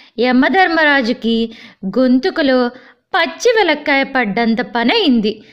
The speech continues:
ఒక్క నిమిషం ఆలోచించి, "దుక్కమ్మ,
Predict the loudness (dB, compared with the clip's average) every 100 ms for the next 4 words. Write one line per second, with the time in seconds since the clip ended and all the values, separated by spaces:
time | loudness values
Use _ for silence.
0 | -20 _ 0 0 0 -4 0 2 2 0
1 | 0 0 0 -2 2 0 2 2 2 0
2 | -8 -20 _ -8 -6 -4 -2 -2 -2 0
3 | -2